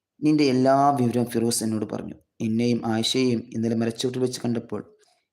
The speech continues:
ഞാൻ തന്നെ ഒന്ന് നെട്ടി. രണ്ട് ദിവസം കൊണ്ട് നീ ഒരുപാട് മാറി.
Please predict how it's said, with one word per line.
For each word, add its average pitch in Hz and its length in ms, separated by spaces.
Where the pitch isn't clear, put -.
ഞാൻ 131 440
തന്നെ 135 240
ഒന്ന് 117 220
നെട്ടി. 110 260
രണ്ട് 156 320
ദിവസം 127 400
കൊണ്ട് 127 160
നീ 113 140
ഒരുപാട് 117 480
മാറി. 107 260